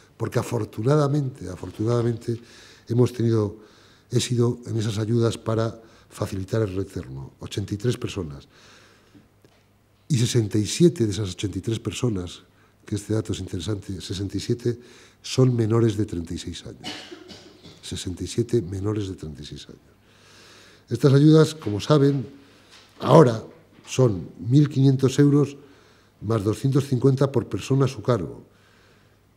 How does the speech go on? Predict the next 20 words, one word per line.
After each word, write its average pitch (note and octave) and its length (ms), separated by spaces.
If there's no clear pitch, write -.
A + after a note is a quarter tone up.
Da B2 160
igual C3+ 460
si - 220
ya A#2 100
han B2 100
vuelto C#3+ 500
o A#2 140
si - 140
quieren A#2+ 220
volver. B2 540
Se - 160
les G2 120
da G#2+ 60
esa G2+ 120
cantidad. G2 360
Y C3 80
si - 140
además C#3 380
inician D3+ 460
un, C#3+ 260